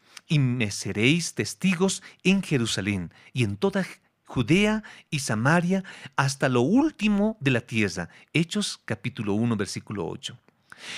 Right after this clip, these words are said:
Mientras Felipe estaba todavía en Samaria, un mensajero celestial le mandó que fuera hacia el mediodía al camino que desciende de Jerusalén a Gaza.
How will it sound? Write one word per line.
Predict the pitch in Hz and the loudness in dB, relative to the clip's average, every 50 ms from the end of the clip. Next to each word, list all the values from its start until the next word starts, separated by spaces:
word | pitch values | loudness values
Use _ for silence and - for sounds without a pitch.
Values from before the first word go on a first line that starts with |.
| - - | -6 0
Mientras | 117 120 117 107 117 107 - | 4 4 4 4 4 0 0
Felipe | - 113 127 165 165 - 165 | 0 2 2 2 2 2 2
estaba | 139 - - 160 160 165 165 | 0 2 2 2 4 4 2
todavía | - - 135 113 113 110 110 175 226 233 | 2 2 2 4 4 2 4 2 2 2
en | 233 | 2
Samaria, | 214 - 143 123 113 113 110 107 98 92 87 87 87 87 _ - - - - - - - - _ _ | 0 0 0 2 2 2 2 2 0 -4 -6 -8 -10 -12 _ -20 -20 -20 -20 -18 -18 -18 -20 _ _
un | - 226 240 254 269 277 269 254 | 2 2 4 4 2 2 2 4
mensajero | 240 226 214 196 - - 160 143 135 - - - 160 175 185 196 196 196 196 190 | 4 6 4 4 2 4 2 2 2 0 -2 2 4 6 6 6 6 4 2 0
celestial | - - 147 127 127 120 - - 143 143 147 160 170 185 185 - - - - - - - | 0 0 0 0 0 -2 -2 -4 -2 0 2 4 4 2 0 -2 -6 -20 -20 -20 -16 -4
le | - 131 143 147 | 2 4 4 6
mandó | 139 131 131 135 139 139 170 185 | 6 4 4 2 4 4 4 2
que | - - 147 | 2 -2 -6
fuera | - - 165 180 175 180 185 190 190 - _ _ - | -4 0 2 4 6 6 4 2 0 -6 _ _ -2
hacia | 165 160 - - - 147 | -2 -2 -2 2 2 4
el | 135 131 | 4 4
mediodía | 123 131 127 120 123 113 113 175 185 180 180 190 185 - - - - - - - _ _ _ _ - | 4 4 4 4 2 2 2 2 4 4 4 4 2 -2 -10 -20 -20 -20 -20 -20 _ _ _ _ 0
al | 143 156 160 175 170 - | 4 4 4 4 2 2
camino | - 156 135 135 151 190 233 269 269 269 254 - | 2 4 4 6 6 6 4 4 4 2 2 2
que | - 147 | 0 2
desciende | 123 123 117 - - 165 190 202 202 196 | 2 2 0 0 0 2 4 4 4 4
de | 143 135 | 4 2
Jerusalén | - - - 120 113 110 104 - 113 107 120 123 127 | 0 2 0 2 2 2 0 2 2 4 4 4 4
a | 135 | 4
Gaza. | 123 170 202 226 208 - - 113 92 | 4 4 4 4 2 0 -2 -4 -6